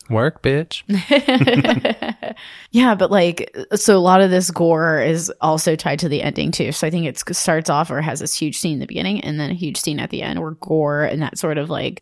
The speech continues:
Speaker 2: use and visceralness and, like, horrible things happening to people is in the beginning and the end.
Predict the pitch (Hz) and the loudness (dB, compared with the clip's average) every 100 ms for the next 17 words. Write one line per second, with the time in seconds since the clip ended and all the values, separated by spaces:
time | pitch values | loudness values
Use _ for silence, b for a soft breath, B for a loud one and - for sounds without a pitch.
0 | - 160 151 156 139 156 - 151 127 127 | -12 -10 -4 -2 0 0 0 -2 -2 -2
1 | 123 147 147 165 160 170 156 156 143 147 | -4 -6 0 2 2 0 0 -2 -2 -4
2 | - 147 131 117 139 - - 165 - - | -2 -4 -4 -6 -10 -12 -16 -14 -12 -4
3 | 180 160 156 147 151 147 170 160 160 147 | -4 -2 -2 -4 -2 -4 -2 -4 -4 -4
4 | 175 - - 123 123 139 170 165 147 143 | -4 -6 -6 -4 -4 -2 -2 -2 -2 -4
5 | 131 151 156 156 156 156 147 160 | -6 -6 -6 -6 -4 -4 -4 -4